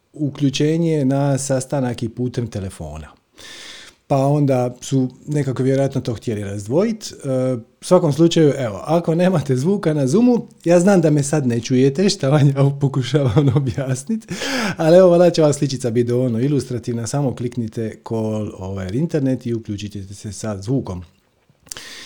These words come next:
E, naravno, u bilo kom trenutku vi možete se prebacivat. E, znači, ako ste na Zoomu,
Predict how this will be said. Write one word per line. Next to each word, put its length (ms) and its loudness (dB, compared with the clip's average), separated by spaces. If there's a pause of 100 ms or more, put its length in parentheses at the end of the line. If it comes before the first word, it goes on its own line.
(200)
E, 320 2
naravno, 400 2
u 40 4
bilo 240 2
kom 220 0
trenutku 600 0
vi 200 2
možete 320 -2
se 100 -4
prebacivat. 720 -10
E, 280 -10
znači, 580 -2
ako 220 0
ste 160 -2
na 140 0
Zoomu, 720 0